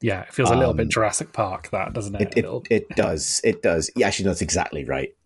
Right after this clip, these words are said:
Speaker 2: Yeah, it's like, there's that logic that, um,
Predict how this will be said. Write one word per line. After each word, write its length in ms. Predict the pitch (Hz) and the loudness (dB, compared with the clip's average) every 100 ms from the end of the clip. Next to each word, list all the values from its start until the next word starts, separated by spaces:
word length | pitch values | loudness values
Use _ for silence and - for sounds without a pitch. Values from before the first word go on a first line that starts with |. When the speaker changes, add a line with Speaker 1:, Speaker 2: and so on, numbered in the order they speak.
| _ | _
Speaker 2:
Yeah, 240 | 101 - 147 | 0 2 2
it's 180 | - - | 0 2
like, 280 | 117 135 - - - - - | 0 0 -6 -14 -16 -18 0
there's 120 | 110 | 4
that 180 | 117 107 | 4 4
logic 420 | 101 85 87 - | 2 2 0 2
that, 180 | 87 78 - _ _ _ _ - | 0 0 -2 _ _ _ _ -2
um, 540 | 85 80 73 73 - | 0 0 -2 -6 -12